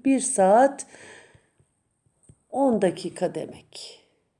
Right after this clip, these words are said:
Öyleyse buradaki bir saati, buradaki bir saate ekliyoruz. Evet, bir saate ekliyoruz ve on bir artı bir,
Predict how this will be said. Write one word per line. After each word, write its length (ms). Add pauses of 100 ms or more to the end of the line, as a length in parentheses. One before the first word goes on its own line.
(1000)
Öyleyse 720
buradaki 600
bir 160
saati, 680 (340)
buradaki 480
bir 140
saate 480
ekliyoruz. 1000 (720)
Evet, 600 (500)
bir 140
saate 500
ekliyoruz 840
ve 220 (1400)
on 380
bir 560 (100)
artı 680
bir, 960